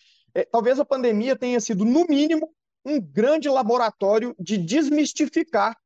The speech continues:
algumas questões. Longe de mim querer, é, aqui fazer qualquer alusão de que tudo é possível. Claro que as tecnologias hoje nos desafiam a, a talvez até pensar isso, né? Não, não há limite para as tecnologias.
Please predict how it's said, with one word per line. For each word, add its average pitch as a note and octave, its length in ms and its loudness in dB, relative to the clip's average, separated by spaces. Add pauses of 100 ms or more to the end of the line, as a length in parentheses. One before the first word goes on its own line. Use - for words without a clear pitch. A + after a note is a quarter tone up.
(240)
algumas A3 420 -2
questões. D#3+ 480 -8 (760)
Longe C4+ 260 2
de C#4+ 80 -8
mim A#3 180 -6
querer, F#3+ 520 0
é, D3+ 240 0
aqui F3 580 -6
fazer F3+ 360 -2
qualquer G3 300 0
alusão A#3 440 0
de G#3 80 -8
que D4+ 120 -2
tudo C#4+ 420 0
é C4 100 2
possível. A#3 800 -4
Claro A#3+ 280 0
que - 80 -2
as G#3 100 -2
tecnologias G#3+ 680 0
hoje A3+ 340 2 (220)
nos A3 180 0
desafiam A#3+ 800 -2
a, F#3 320 0 (200)
a F3 100 -2
talvez A3 280 0
até A3+ 200 -2
pensar B3+ 440 -6
isso, A#3+ 220 -6
né? F#3+ 100 0
Não, G#3+ 200 -2
não A3 220 0
há A#3+ 100 2
limite B3 640 -4 (400)
para A3+ 360 2
as G#3 140 -2
tecnologias. G#3+ 840 -4